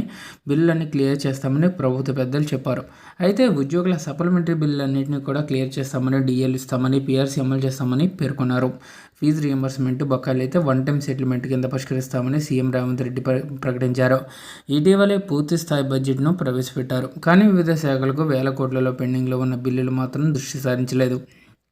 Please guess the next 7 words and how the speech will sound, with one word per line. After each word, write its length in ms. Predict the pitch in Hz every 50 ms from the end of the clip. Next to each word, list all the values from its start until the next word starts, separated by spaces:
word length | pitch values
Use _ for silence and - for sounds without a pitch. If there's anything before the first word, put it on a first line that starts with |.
| _ _ _ _ _ -
ఉద్యోగుల 400 | 147 139 135 135 135 135 139 139 135
సప్లిమెంటరీ 560 | 135 - 139 143 160 170 170 170 165 156 160
బిల్లులు, 380 | 147 143 139 135 139 135 139 156 180
కాంట్రాక్టర్లకు 760 | 180 - 131 123 123 127 135 135 135 - - 131 135 131 139 135
రావాల్సిన 380 | 127 127 123 127 127 131 135 135 131
సొమ్ములు, 320 | 135 135 123 123 127 139 175 185 - - - - - - - -
విద్యార్థులు, 520 | 143 135 135 135 147 143 139 131 127 143